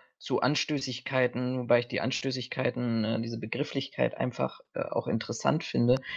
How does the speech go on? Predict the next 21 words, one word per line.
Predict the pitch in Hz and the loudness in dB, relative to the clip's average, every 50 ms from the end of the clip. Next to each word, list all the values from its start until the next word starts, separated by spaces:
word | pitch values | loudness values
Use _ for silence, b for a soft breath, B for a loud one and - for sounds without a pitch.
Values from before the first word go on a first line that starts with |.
| B B - | B B -4
die | 135 | 2
sollten's | 127 131 135 143 143 156 147 - - | 6 6 6 6 6 0 -8 -10 -8
einfach | - - 135 131 - 131 - - | -6 -6 -6 -6 -8 -10 -4 0
gar | 131 131 127 | 2 2 2
nicht, | 131 123 - - B B B B B - | 0 -2 -6 -8 B B B B B 4
gar | 127 127 127 | 6 6 6
nicht | 127 - - - 139 | 6 4 2 0 2
hergeben | 131 135 156 165 156 156 147 139 131 117 | 2 2 2 0 -2 -2 -2 -2 0 0
und | 107 127 120 | -2 -2 -2
ich, | - - - - - | -6 -10 -12 -10 0
keiner | - 147 143 156 170 165 | 6 6 8 8 8 4
muss | 160 151 156 151 - | 2 0 -2 -2 -2
sich | - 147 - - | -4 -6 -6 -8
zur | - - 135 | -6 -8 -6
freiheitlich-demokratischen | - - - 131 139 143 156 147 - 147 139 - - 139 139 131 127 - - 135 143 - 143 - - 135 131 | -6 0 0 2 2 2 0 -2 -4 -6 -8 -6 -4 -2 -2 -2 -4 -2 0 0 0 0 -2 -4 -4 -4 -4
Grundordnung | - - - 170 196 - - 151 151 143 - 139 135 131 127 - B B B B B B B - | -2 0 2 2 2 2 2 2 2 2 2 0 -2 -2 -2 -4 B B B B B B B -4
bekennen | 135 135 _ - - 135 165 180 185 | -4 -4 _ 2 2 4 6 6 6
in | 175 147 143 139 | 4 4 4 2
dieser | 139 131 135 135 131 - | 2 4 6 4 6 6
Ausschreibung | 123 143 156 - - - 147 143 139 139 135 139 139 139 | 6 4 4 2 -2 -2 0 2 2 2 2 0 -2 -2
und | - - 120 127 123 - | 0 0 0 -2 -2 -4